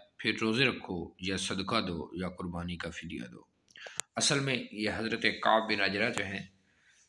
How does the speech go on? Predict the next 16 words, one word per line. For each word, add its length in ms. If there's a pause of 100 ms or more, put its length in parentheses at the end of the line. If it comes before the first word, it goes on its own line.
(220)
ये, 540 (1120)
ए, 460 (880)
उम्रा 300
के 180
लिए 240
जब 260
गए 220
हैं 220
नबी 200
सल्लल्लाहु 400
अलैहि 120
वसल्लम 180
के 140
साथ, 280
अ, 680
गालिबन 680